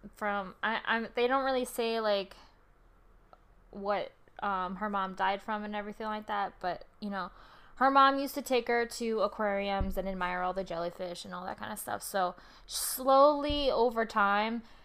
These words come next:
Tsukimi became obsessed with jellyfish, jellyfish, and she, like, draws them all the time. <clears throat> And, um, she's an otaku,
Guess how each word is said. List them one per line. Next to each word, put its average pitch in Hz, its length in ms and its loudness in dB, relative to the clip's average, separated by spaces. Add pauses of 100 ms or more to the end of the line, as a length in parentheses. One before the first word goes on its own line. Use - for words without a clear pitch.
(120)
Tsukimi 233 640 -2
became 220 360 -2
obsessed 196 400 -2
with 185 140 -6
jellyfish, 180 480 -2 (300)
jellyfish, 226 760 0 (420)
and 208 480 2
she, 208 640 -6
like, 190 280 -2
draws 185 360 4
them 190 420 -4 (800)
all 196 240 0
the 190 100 0
time. 190 520 0 (760)
<clears throat> 269 400 6 (120)
And, 202 440 2
um, 185 400 4 (1160)
she's 294 280 0
an 294 100 6
otaku, 247 720 4